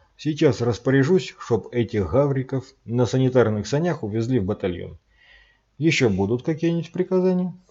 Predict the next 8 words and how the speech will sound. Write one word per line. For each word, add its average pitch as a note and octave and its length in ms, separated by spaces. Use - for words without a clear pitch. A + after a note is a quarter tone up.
Да C3 180
нет, D#2+ 220
старшина. - 500
Всё C#3+ 180
вроде G#2 220
нормально. E2 500
Люди D#3 220
накормлены, B2 640